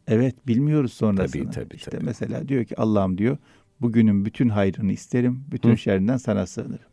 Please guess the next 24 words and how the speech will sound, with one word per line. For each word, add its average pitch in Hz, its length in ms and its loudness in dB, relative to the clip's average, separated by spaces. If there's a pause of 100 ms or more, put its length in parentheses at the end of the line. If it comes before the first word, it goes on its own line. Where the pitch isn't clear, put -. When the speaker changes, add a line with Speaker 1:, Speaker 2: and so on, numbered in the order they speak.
Speaker 2:
Amin. 71 340 -8
Speaker 1:
Günü 139 200 4
kurtaracağız. - 720 2 (420)
Günü 139 180 4
kurtardıktan 135 520 2
sonra 123 200 2
geceye 113 380 4
mi 135 120 4
geldik? 95 400 0
Ondan 120 220 4
sonra 117 240 -2
hedefimiz 104 520 -2
geceyi 98 320 0
kurtarmak. - 600 -8 (500)
Düzgün 104 360 0
bir 101 80 2
gece 87 320 -4
yaşamaya - 380 -4
çalışmak. - 460 -14 (120)
Ondan 135 220 2
sonra 139 160 0
tekrar 135 300 0
ertesi - 420 -2
gün. 117 160 -10